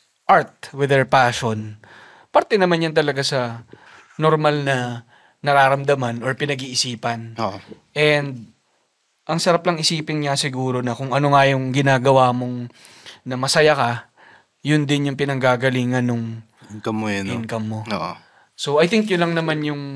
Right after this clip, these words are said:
Speaker 1: iniisip mo rin.
Speaker 2: Oo.
Speaker 1: Na I think yun nga, maraming ganyan din ang iniisip. So, sustainability lang nung paggawa ng passion mo.
Speaker 2: Mm.
Speaker 1: And then yun din yung iikot para buhayin ka.
Speaker 2: Oo.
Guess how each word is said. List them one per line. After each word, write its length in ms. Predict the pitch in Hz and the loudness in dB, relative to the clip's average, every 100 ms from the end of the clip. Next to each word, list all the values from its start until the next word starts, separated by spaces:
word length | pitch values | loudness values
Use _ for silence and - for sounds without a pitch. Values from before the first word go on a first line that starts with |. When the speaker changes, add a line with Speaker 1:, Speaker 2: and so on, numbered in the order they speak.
| 135 131 127 127 | -12 -12 -14 -10
Speaker 1:
iniisip 460 | 147 156 143 151 123 | -6 -4 -2 -4 -4
mo 100 | 127 | -2
rin. 280 | 120 117 | -2 -2
Speaker 2:
Oo. 260 | 117 113 101 - - _ | -6 -10 -10 -16 -18 _
Speaker 1:
Na 320 | 147 156 156 | -4 0 0
I 100 | 170 | -2
think 220 | 208 165 165 | -4 -8 -6
yun 160 | 269 | -4
nga, 240 | 160 139 190 | -2 -2 -4
maraming 720 | 165 180 170 170 165 160 156 | 0 2 2 0 -6 -8 -6
ganyan 320 | 143 151 147 | -2 -2 -2
din 140 | 139 | -4
ang 80 | 135 | -4
iniisip. 480 | 127 123 117 110 127 | -6 -6 -8 -8 -2
So, 320 | 170 165 156 - - - | 4 4 2 -8 -20 -10
sustainability 920 | - 170 185 165 156 151 151 147 151 | -4 0 2 2 2 2 2 2 0
lang 240 | 143 139 131 | 2 0 -2
nung 420 | 131 123 120 120 _ _ _ _ _ _ _ _ _ _ _ _ | -6 -6 -8 -10 _ _ _ _ _ _ _ _ _ _ _ _
paggawa 1400 | 151 135 120 _ _ _ _ _ _ _ _ _ 156 151 | -2 -2 -12 _ _ _ _ _ _ _ _ _ 6 6
ng 140 | 139 135 | 6 2
passion 380 | 127 117 131 110 | 2 2 -2 -4
mo. 200 | 110 107 | -8 -10
Speaker 2:
Mm. 260 | 123 107 98 _ - | -12 -10 -12 _ -4
Speaker 1:
And 120 | 143 | 2
then 160 | 147 151 | 2 2
yun 160 | 151 | -2
din 220 | 143 139 | -2 -4
yung 80 | 139 | -6
iikot 500 | 131 120 131 139 135 | -6 -4 -4 -4 -6
para 520 | - 127 120 117 117 | -4 -2 -2 -12 -16
buhayin 520 | 113 131 131 120 117 110 | -12 -6 -6 -6 -10 -10
ka. 200 | 117 107 | -10 -8
Speaker 2:
Oo. 200 | 117 | -8